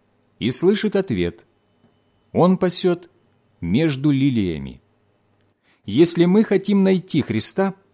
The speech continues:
мы должны быть среди Его народа. Мы должны молиться вместе с Его святыми.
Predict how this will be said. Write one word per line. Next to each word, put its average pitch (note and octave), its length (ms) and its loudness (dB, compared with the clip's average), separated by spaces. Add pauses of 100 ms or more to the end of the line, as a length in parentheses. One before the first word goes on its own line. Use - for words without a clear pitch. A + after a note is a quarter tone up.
(280)
мы A2 160 4
должны E3+ 400 4
быть F#3+ 400 0
среди C#3 380 0
Его B2+ 200 2
народа. G2+ 500 -2 (500)
Мы B2 180 2
должны D#3+ 340 4
молиться F3 540 2
вместе E3 760 0
с - 180 -10
Его G#2+ 220 -2
святыми. C3 640 -4